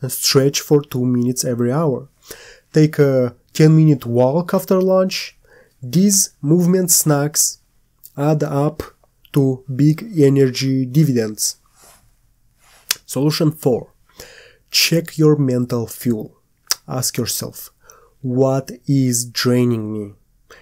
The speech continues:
Is it a person, a job, uh, a habit, your phone, by the way? Can you set a boundary? Can you talk to someone?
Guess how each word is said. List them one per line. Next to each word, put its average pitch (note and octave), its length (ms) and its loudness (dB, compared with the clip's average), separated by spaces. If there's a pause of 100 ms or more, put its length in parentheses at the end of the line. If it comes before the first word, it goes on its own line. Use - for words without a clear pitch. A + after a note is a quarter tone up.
(180)
Is C#3+ 180 2
it D#3 120 4
a C3 80 0
person, B2+ 680 -4
a A#2 100 -4
job, A2+ 560 -8
uh, A2 560 -8
a G#2+ 40 -6
habit, A#2+ 720 -8 (360)
your A#2+ 140 0
phone, B2 380 0
by D#3 160 0
the E3+ 100 -2
way? F3+ 300 -2 (720)
Can E3 240 2
you F3+ 120 -2
set D#3 320 -2
a C#3+ 60 -4
boundary? A#2 800 -8 (420)
Can D3 180 2
you E3 120 -2
talk C#3 460 -6
to C3 60 -4
someone? A#2 580 -6